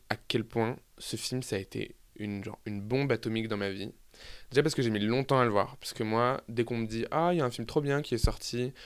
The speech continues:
tout le monde se rue dessus, ça me saoule, je mets des mois avant de le regarder, c'est insupportable. Donc je l'ai découvert longtemps après, mais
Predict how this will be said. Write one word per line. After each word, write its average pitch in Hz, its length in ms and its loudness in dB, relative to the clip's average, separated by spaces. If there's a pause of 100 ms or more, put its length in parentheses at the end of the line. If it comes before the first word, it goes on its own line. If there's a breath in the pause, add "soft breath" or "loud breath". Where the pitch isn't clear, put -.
(160 loud breath)
tout - 120 -6
le 147 60 2
monde 139 80 0
se 135 120 -2
rue 117 100 4
dessus, 139 320 -4
ça 127 160 -2
me 107 60 -4
saoule, 131 520 -2
je 110 200 -6
mets 104 280 2
des 104 140 0
mois 120 240 4
avant 120 160 4
de 110 60 2
le 104 60 4
regarder, 101 280 0
c'est 123 140 -4
insupportable. - 500 -6 (540 loud breath)
Donc 117 100 -2
je 113 60 -2
l'ai 113 60 0
découvert 113 340 4
longtemps 151 420 4
après, 123 320 2
mais 107 160 -4